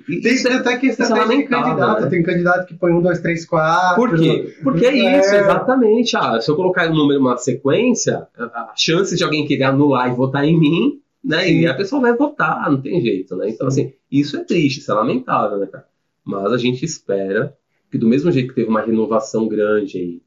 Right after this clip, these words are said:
Speaker 2: na, na Câmara de, de Deputados, infelizmente a gente ainda não se sinta bem representado, mas houve, né, quando você percebe que aqueles,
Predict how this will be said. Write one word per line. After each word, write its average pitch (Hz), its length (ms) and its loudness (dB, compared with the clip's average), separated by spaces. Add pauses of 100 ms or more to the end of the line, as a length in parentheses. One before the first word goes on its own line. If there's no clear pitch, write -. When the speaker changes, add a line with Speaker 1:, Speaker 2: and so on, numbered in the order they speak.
(140)
Speaker 2:
na, 87 260 -16
na 82 120 -20
Câmara 95 400 -6
de, 85 180 -12
de 80 180 -20
Deputados, 120 760 -6
infelizmente 107 520 -4
a 104 60 -4
gente 101 240 -8
ainda 104 400 -4 (240)
não 110 140 0
se - 120 -10
sinta 110 480 -4
bem 104 280 0
representado, 101 680 -2
mas 107 180 2
houve, 131 400 0 (240)
né, 113 140 -2
quando 110 220 0
você 117 240 -2
percebe 113 380 0
que - 120 -4
aqueles, 110 420 -2